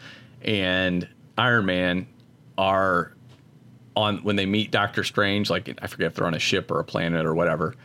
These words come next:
and he says something about it, his, his son or something, you know, "Is that your son?" He, or it, I forget how the joke went, but basically he's like, "Is he your ward?" And he's like, "Oh, no."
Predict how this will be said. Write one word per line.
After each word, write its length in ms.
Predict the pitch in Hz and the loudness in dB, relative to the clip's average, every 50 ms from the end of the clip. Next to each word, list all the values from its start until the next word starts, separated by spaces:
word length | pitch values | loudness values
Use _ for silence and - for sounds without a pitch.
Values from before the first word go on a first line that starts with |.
| - - - - - - - - | -20 -20 -20 -20 -20 -20 -12 -6
and 420 | - 92 85 85 87 87 82 - - - - - - - - - - - - - - - - - - - | -4 -2 -2 -2 -2 -2 -2 -4 -6 -10 -18 -20 -20 -20 -20 -20 -20 -20 -20 -20 -20 -20 -20 -20 -14 -8
he 80 | - 98 | -6 -4
says 180 | - - 87 | -2 -2 0
something 240 | - 107 - - 90 | 0 0 -2 -2 -2
about 260 | 85 78 76 76 78 | -2 0 0 0 0
it, 160 | 80 82 - | 0 -2 -2
his, 320 | - 92 90 82 - - - - | -2 -4 -4 -4 -4 -6 -10 -8
his 180 | - 101 90 85 | -6 -4 -4 -2
son 360 | - - - 95 92 92 92 | -2 -2 -2 -2 -2 0 0
or 100 | 90 85 | -2 -2
something, 280 | - - 87 76 - - | 0 -2 -2 -2 -2 -4
you 60 | 92 | -2
know, 80 | 87 80 | -2 -2
"Is 120 | 85 - | -2 -2
that 140 | - 85 73 | -2 -4 -4
your 100 | 71 87 | -2 -2
son?" 380 | - - - 95 95 98 98 | -2 0 0 0 0 0 -2
He, 200 | 98 92 85 - - - - - - | -4 -6 -8 -12 -14 -20 -20 -14 -6
or 200 | - 98 101 90 80 | -4 -2 -2 -2 0
it, 220 | 98 120 117 - - - | 0 -2 -2 -2 -4 -6
I 80 | 104 113 | -6 -4
forget 260 | - 110 - 117 - | -4 -4 -2 -2 -2
how 120 | - 90 | -2 -2
the 100 | 82 82 | -4 -4
joke 260 | - - 87 78 - | -4 -4 -4 -4 -4
went, 140 | 82 80 - | -6 -6 -4
but 100 | - 92 | -2 0
basically 280 | 101 117 117 - 107 92 | 0 0 0 2 0 0
he's 100 | 87 101 | -2 -2
like, 180 | 101 104 - - - - - - - - - - _ _ - - | -4 -8 -10 -12 -16 -20 -20 -20 -20 -20 -20 -20 _ _ -10 -8
"Is 120 | 82 98 | -4 -2
he 80 | 92 90 | 0 0
your 160 | 87 82 82 | 0 0 -2
ward?" 580 | 82 87 120 101 101 104 127 147 160 170 175 180 | -4 -4 -2 0 2 4 4 4 4 4 2 2
And 180 | - - 113 | 0 0 0
he's 100 | 110 107 117 | 2 2 2
like, 120 | - - | 2 2
"Oh, 120 | 127 113 | 2 2
no." 180 | 98 95 - - | 2 0 -2 -4